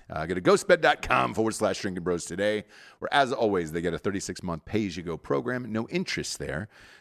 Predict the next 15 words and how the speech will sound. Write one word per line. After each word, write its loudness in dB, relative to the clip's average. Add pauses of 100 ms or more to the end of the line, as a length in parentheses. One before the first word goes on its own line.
(120)
And, -6
uh, 2
you -2
can -6
couple 0
that 0
together -2
with -2
any -2
of -4
the -4
deals, -2 (380)
which 0
is 0 (140)
nice. 0